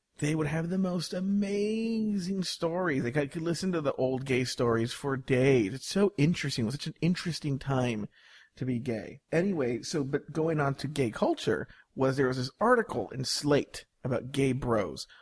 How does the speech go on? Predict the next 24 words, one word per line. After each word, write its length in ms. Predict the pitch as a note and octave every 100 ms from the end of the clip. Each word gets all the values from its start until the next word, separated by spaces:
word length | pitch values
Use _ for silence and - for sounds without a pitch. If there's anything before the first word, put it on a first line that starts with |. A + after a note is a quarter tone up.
| -
We'll 100 | B2+
post 300 | - E3 -
a 60 | C3
link 260 | B2+ C3
to 160 | - A#2
it 100 | -
on 120 | A2
the 60 | A2
Facebook 420 | A#2 A#2+ - -
page. 340 | A#2 F#2 - _ _ _ _ - - - -
But 120 | E3
it 20 |
was 140 | E3+ E3
interesting 640 | G#3+ B3+ C#4+ - D#3 C3
because 720 | C3 C#3+ C3 C#3+ B2+ B2 B2 - _ -
on 220 | C3+ C#3
Reddit, 320 | C3+ D3 A2 C3+ _ _
there's 380 | A#2+ B2+ A#2 A#2 -
a 240 | A#2+ A2+
subreddit 680 | A2 - D#3+ C#3 G#2 G#2+ A#2 _ - - _ -
called 440 | - A#2 A2+ -
Gay 200 | C3+ A#2+
Bros. 540 | B2+ G2+ D#2+ - - - _ _ _ _ _ _ - - - -
And 600 | C#3+ C#3 C3+ C3 B2 B2